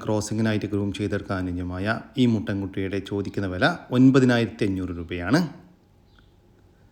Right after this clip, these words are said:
സ്ഥലം വരുന്നത് തിരുവനന്തപുരം ജില്ലയിലെ കാട്ടാക്കടക്കടുത്ത് മാറനല്ലൂർ. ഈ മുട്ടൻകുട്ടിക്ക് ഡെലിവറി ചാർജിൽ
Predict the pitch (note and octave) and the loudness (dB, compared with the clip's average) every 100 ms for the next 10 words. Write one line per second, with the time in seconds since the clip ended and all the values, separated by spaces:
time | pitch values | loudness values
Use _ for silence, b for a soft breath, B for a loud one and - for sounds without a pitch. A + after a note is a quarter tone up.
0 | _ _ - E3+ F#3 F#3 D3 C3 F3 A#3+ | _ _ 6 10 10 10 8 8 8 6
1 | - - C3+ B2+ B2+ A#2+ A2 A2+ A2+ A#2+ | 4 2 4 6 6 4 4 2 4 6
2 | G#3+ A#3 - - _ _ _ _ _ _ | 6 4 -8 -20 _ _ _ _ _ _
3 | C3 C3 D#3 D3 D3 C3+ A#2 A2 E3+ G#3+ | 4 4 6 4 4 2 2 2 2 2
4 | E3+ A#2+ A#2 A2+ G2+ F2+ F#2+ - _ _ | 2 2 2 0 -2 -4 -10 -16 _ _
5 | _ _ _ _ C3 B2+ C3 A2+ G2+ F#2+ | _ _ _ _ 0 2 2 -2 -4 -6
6 | G2+ E3+ F3 C3+ B2 A2 G#2+ G2 F2 B2 | -4 -4 2 4 4 2 0 -2 -2 -6